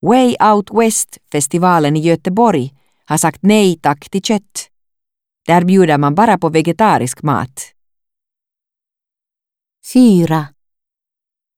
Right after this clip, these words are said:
Speaker 1: Inga moderna toaletter på Kihaus i Rääkkylä, nej. Där kan du gå på ett riktigt utedass, precis som på sommarstugan. Är man på landet så är man.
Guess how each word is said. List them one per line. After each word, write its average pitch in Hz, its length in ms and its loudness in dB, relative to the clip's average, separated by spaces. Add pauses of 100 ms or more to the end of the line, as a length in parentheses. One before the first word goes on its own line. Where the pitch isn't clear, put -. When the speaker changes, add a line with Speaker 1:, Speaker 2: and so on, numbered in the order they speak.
Speaker 1:
Inga 285 280 2
moderna 196 580 2
toaletter 156 600 -2
på 170 160 -6
Kihaus 160 560 -2
i 175 100 -2
Rääkkylä, 127 560 -2 (260)
nej. 139 440 -6 (920)
Där 185 200 2
kan 175 180 -2
du 165 60 -4
gå 165 220 0
på 156 140 -4
ett 156 100 -4
riktigt 165 500 -4
utedass, 151 840 -2 (260)
precis 247 440 0
som 190 180 0
på 196 100 -2
sommarstugan. 143 880 -2 (800)
Är 143 140 0
man 170 200 0
på 220 100 0
landet 233 680 0
så 294 200 -4
är 131 180 0
man. 120 240 -4